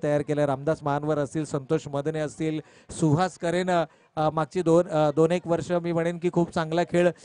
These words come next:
पश्चिम महाराष्ट्रामध्ये आपल्या खेळानं तमाम क्रीडा रसिकांना मात्र भुरळ पाडली आहे. असे काही खेळाडू ज्यावेळेला या स्पर्धेमध्ये येतात आणि रायगड विभाग, पनवेल विभाग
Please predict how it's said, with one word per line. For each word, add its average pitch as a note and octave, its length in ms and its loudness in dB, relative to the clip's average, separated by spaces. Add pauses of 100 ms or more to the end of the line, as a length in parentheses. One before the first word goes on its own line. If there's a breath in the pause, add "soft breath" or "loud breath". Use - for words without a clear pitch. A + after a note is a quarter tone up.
(200 soft breath)
पश्चिम E3+ 300 -2
महाराष्ट्रामध्ये E3 600 -2
आपल्या E3 300 -2
खेळानं E3 340 0
तमाम E3 260 -2
क्रीडा E3 280 -2
रसिकांना E3+ 440 -4
मात्र E3+ 240 -2
भुरळ D#3+ 320 4
पाडली E3 360 0
आहे. D#3 80 0 (360 soft breath)
असे D#3 280 0
काही F#3+ 360 4
खेळाडू F#3 400 4 (340 soft breath)
ज्यावेळेला F#3 340 2
या F#3+ 240 4
स्पर्धेमध्ये F#3+ 640 4
येतात E3+ 320 2
आणि F3 320 4
रायगड E3 360 2
विभाग, F3 300 2
पनवेल E3+ 420 -2
विभाग E3+ 240 2